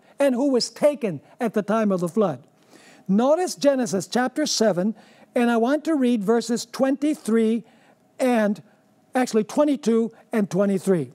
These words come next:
It says there, "All in whose nostrils was the breath of the Spirit of life, all that was on the dry land died." So you have one,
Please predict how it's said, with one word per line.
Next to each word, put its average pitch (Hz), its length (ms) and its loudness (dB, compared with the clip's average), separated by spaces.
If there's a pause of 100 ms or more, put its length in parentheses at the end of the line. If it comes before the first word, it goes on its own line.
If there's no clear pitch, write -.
(760)
It 208 140 -2
says 330 320 0
there, 190 340 0 (560)
"All 330 460 2
in 277 200 0
whose 220 260 0
nostrils 226 840 -2 (340)
was 190 340 0
the 214 100 0
breath 254 420 0
of 226 120 0
the 220 100 -2
Spirit 254 380 -2
of 254 140 0
life, 190 420 0 (540)
all 330 400 2
that 277 180 2
was 233 280 -2
on 269 240 2
the 240 120 0
dry 233 360 0
land 190 480 0 (480)
died." 190 500 -2 (1300)
So - 180 0
you 220 100 4
have 202 200 0
one, 311 440 0